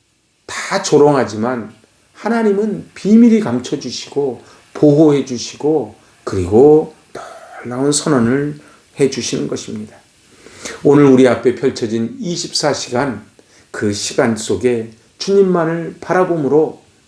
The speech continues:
우리에게 베풀어 주신 은혜를 또렷이 경험하는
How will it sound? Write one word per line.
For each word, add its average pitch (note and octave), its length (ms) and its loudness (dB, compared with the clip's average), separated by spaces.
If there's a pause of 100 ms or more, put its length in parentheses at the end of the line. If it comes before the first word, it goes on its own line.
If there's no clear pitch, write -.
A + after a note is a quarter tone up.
(360)
우리에게 A#2+ 360 6
베풀어 A2 320 -4
주신 G#2 540 -8
은혜를 D3 560 0 (400)
또렷이 G#2 600 -2
경험하는 B2+ 680 0